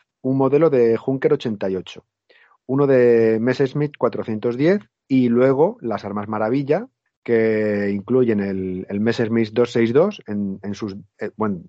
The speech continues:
dos versiones, en la versión sin, sin cohetes R cuatro M y co-, y en la versión con cohetes R cuatro M. El Messerschmitt ciento sesenta y tres Comet, el Dornier trescientos treinta y cinco, el que habíamos hablado en la reseña histórica, que tenía dos motores, uno delante y otro detrás,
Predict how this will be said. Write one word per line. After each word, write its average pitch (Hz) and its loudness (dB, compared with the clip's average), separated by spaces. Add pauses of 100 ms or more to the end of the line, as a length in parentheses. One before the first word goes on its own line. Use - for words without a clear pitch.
dos 110 -2
versiones, 95 -4
en 104 -6
la 104 0
versión 135 -2
sin, 120 -2 (300)
sin 117 -2
cohetes 131 2
R 127 0
cuatro 131 2
M 156 0
y 170 0
co-, 135 -2
y 113 -4
en 107 0
la 104 0
versión 135 -4
con 101 -6
cohetes 117 -2
R 107 -4
cuatro 87 -6
M. 80 -14 (640)
El 107 -2
Messerschmitt 120 0
ciento 120 -2
sesenta 117 -2
y 113 0
tres 113 0
Comet, 160 0 (440)
el 104 -6
Dornier 123 0
trescientos 113 -4
treinta 120 -2
y 113 0
cinco, 160 -2
el 127 0
que 110 0
habíamos 110 -2
hablado 107 0
en 101 -4
la 101 -4
reseña 107 -8
histórica, 107 -4
que 92 -10
tenía 104 -2
dos 107 0
motores, 104 -2
uno 101 -6
delante 104 -4
y 104 0
otro 104 -2
detrás, 143 0